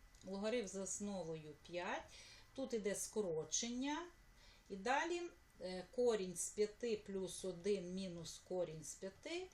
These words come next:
Як ми бачимо, це логарифм за основою п'ять від одиниці. А логарифм за ос-,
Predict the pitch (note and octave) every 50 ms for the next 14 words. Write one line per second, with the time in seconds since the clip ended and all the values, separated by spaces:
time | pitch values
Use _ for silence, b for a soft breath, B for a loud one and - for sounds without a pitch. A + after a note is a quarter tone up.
0 | B B B B B B - G3+ G3+ G3 G3+ G3+ G3+ G3 B3+ D4 E4 F4 - -
1 | D#4 D#4+ D#4 D4+ - - B3 A3+ A3 G#3 F3+ G3 G3+ A3 B3+ D4 E4 E4+ - -
2 | A3 F#3 G3 G#3 F#3+ - - A3+ A3+ A#3 A#3 G3+ F#3+ F3+ F#3 F#3 - - B3 C4
3 | C#4 C#4+ - A3 A3 G3+ G3+ G#3+ G3 G#3+ G#3+ G3+ G3+ G3 F#3 E3 E3 - - -
4 | C#3 C3+ - B B B B B B B D#3+ F3 G3 F#3+ G3 A3 A#3+ B3 A3 F3
5 | F#3 G3+ G3 F#3 - -